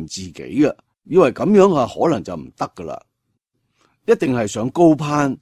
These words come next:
我咩時候啊，心中係冇妄想雜念就好啦。你就死咗呢份心仲更加好啊，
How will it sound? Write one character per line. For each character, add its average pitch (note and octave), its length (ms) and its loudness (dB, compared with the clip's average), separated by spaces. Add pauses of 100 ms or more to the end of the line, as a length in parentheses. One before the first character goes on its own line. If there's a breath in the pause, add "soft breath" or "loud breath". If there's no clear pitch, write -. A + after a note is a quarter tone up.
(180)
我 F3 160 2
咩 B3 220 6
時 C3 200 -6
候 B2 140 -2
啊， C3 100 2
心 A#3 220 0
中 A3+ 100 2
係 E3+ 80 2
冇 B2 240 0
妄 C3 140 2
想 E3+ 160 0
雜 C#3 160 -4
念 G#2+ 160 -8
就 G2 140 -8
好 E2+ 300 -10
啦。 C#3+ 260 0 (680)
你 D3+ 120 -2
就 D#3 140 2
死 - 160 -10
咗 E3+ 200 4
呢 F#3+ 120 2
份 C3 180 -4
心 D3+ 260 0
仲 F#2 280 -6
更 G#2+ 240 -6
加 A#2+ 180 -2
好 F#2+ 60 -14 (200)
啊， E2 140 -10